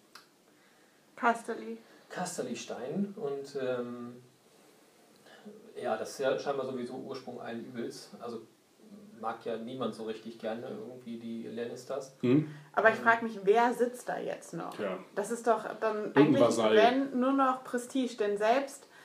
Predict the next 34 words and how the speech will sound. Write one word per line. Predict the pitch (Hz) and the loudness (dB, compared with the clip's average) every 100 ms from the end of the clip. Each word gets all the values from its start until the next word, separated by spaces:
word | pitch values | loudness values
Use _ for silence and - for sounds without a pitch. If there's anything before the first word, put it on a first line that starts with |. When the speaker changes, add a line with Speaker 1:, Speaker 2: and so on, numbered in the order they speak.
| - - - | -20 -20 -10
Speaker 1:
Cerseis | - 240 240 240 226 226 - - _ _ _ | 2 4 4 0 -2 -4 -12 -18 _ _ _
Onkel | - 254 311 269 240 285 - | 6 6 6 8 8 8 6
war | 226 226 | 6 8
ja | 220 | 6
mit | 226 233 | 4 2
in | 247 | 2
der | 208 | 4
Septa, | 208 226 - 131 | 4 4 4 2
als | 113 185 | 2 -2
sie | 190 | -2
die | 180 | -2
in | 180 | -2
die | 180 | -2
Luft | 175 175 | -4 0
Speaker 3:
Ja. | 135 | 2
Speaker 1:
gejagt | 170 170 175 185 | 6 4 4 -2
hat. | 165 | -2
Also | 185 185 | 0 2
eigentlich | 180 220 240 262 247 - - - _ _ | 2 2 0 -2 -4 -14 -20 -20 _ _
alle | 208 247 277 240 - - | 6 6 6 2 -4 -2
bekannten | 220 220 - 262 330 233 214 | -2 0 4 4 4 0 0
Lannisters | 185 160 185 - 185 214 285 - - _ _ _ - | 0 0 -4 -2 2 2 2 -2 -14 _ _ _ -8
sind | 214 233 | -2 0
in | 262 | 0
King's | 233 262 233 | 0 -2 0
Landing. | 214 220 214 170 165 170 - - - _ _ | 0 0 -2 -4 -4 -6 -12 -20 -20 _ _
Speaker 2:
Ja, | 139 143 | 0 2
aber | 127 127 131 - 151 - | 4 4 2 0 -12 -6
da | 123 | -6
kommen | - 135 | -4 -4
halt | 131 127 | -2 0
die | 131 | 0
Lannisters | 135 - - - | 0 -4 -10 -10
her. | 101 | -10